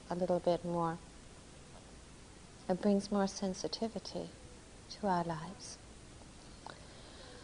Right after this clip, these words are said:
Um, again, just I would like to thank you for all of your presence and your commitment and your efforts here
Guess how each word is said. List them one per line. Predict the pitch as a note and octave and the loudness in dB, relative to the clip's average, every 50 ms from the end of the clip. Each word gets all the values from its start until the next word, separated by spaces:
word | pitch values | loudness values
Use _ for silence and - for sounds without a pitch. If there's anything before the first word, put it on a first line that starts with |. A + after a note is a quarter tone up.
| - - - - - - - - - - - - - - - - | -12 -14 -14 -14 -14 -14 -14 -14 -14 -14 -14 -14 -14 2 10 12
Um, | B3 B3+ B3+ B3 B3 B3+ A#3 - - - - - - - - - - - - - - - - - - - - - - - - - | 12 12 12 12 12 12 12 8 2 -8 -12 -14 -14 -12 -8 -8 -6 -6 -8 -10 -12 -12 -12 -12 -12 -12 -14 -14 -14 -12 0 4
again, | - A#3 - - C4 B3+ B3 B3 A3+ A3 A3 G#3+ G#3+ - - - - - - - - | 4 10 12 12 12 12 12 12 12 12 12 8 6 2 -4 -12 -12 -14 -10 4 10
just | - B3 A3+ G#3+ A3+ - - | 12 12 12 12 12 10 10
I | A3+ A3 | 12 12
would | G#3+ G#3+ G3+ | 12 12 12
like | G#3 G#3 G3+ G3+ - - - - - - - - - - - - - - - - - - - | 12 12 12 12 10 6 -2 -10 -10 -12 -12 -12 -14 -14 -14 -14 -14 -12 -12 -14 -10 -8 -4
to | - - A#3 G#3+ | 2 6 6 6
thank | - - G#3+ G3 F#3+ F3+ - - | 8 10 10 10 10 8 6 4
you | - G3+ - - | 2 2 2 6
for | - F#3+ | 8 10
all | F#3+ F#3 F#3 F#3 F#3+ F#3+ | 12 12 12 12 12 12
of | F#3 F3+ - - | 12 8 6 4
your | - F#3 F3+ F3 F3 F#3 - - | 2 2 2 2 0 -2 -4 -8
presence | - - - G#3 G3+ G3+ G3 - G3 F#3+ F3+ - - - - | -8 0 6 8 8 8 8 6 2 0 0 -2 -6 -4 0
and | F#3+ F3+ F3+ | 0 0 0
your | F#3 F3+ - - | -2 -4 -4 2
commitment | - G#3+ G#3+ G#3 - F#3 F#3 F3+ - - | 6 8 8 8 8 6 4 4 2 2
and | F#3+ F#3 | 2 2
your | F3+ F3 - | 2 4 6
efforts | F#3 G3 G3+ - - - F#3 F3 - - - - - - | 8 8 8 6 4 -4 -6 -6 -6 -6 -8 -6 -4 0
here | G3 F#3 F#3 F#3 F3+ F3+ | 0 2 2 2 0 -2